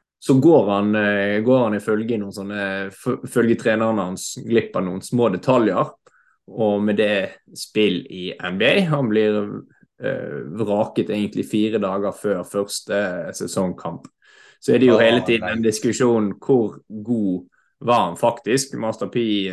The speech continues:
Speaker 1: mener jo at han, eh, var mye bedre enn mange av de andre, og at han ikke fikk være med fordi han var rapper, mens andre sier selvfølgelig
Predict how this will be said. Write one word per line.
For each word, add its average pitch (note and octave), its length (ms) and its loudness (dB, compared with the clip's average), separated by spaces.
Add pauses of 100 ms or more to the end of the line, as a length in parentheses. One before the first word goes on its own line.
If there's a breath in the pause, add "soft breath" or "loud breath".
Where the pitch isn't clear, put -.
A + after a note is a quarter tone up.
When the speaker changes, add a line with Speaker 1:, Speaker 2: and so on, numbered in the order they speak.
Speaker 1:
mener G2+ 360 -4
jo F2+ 80 -4
at F2+ 80 -10
han, F2+ 320 -8
eh, F2 180 -16 (320)
var - 160 -4
mye G#2 180 6
bedre G2+ 260 2
enn G2 60 -2
mange G#2 180 -2
av G#2 60 0
de G2+ 60 0
andre, G#2 400 0
og G2 80 0
at F#2+ 120 -6
han G2 180 -4
ikke G2 220 -10
fikk G2 240 -6
være F#2+ 160 -4
med F#2+ 200 -2
fordi F#2 480 -4 (480)
han F#2 180 0
var F#2 160 0
rapper, C3+ 500 2
mens G2+ 180 -8
andre A#2+ 260 2
sier A2+ 240 2
selvfølgelig G#2 560 -2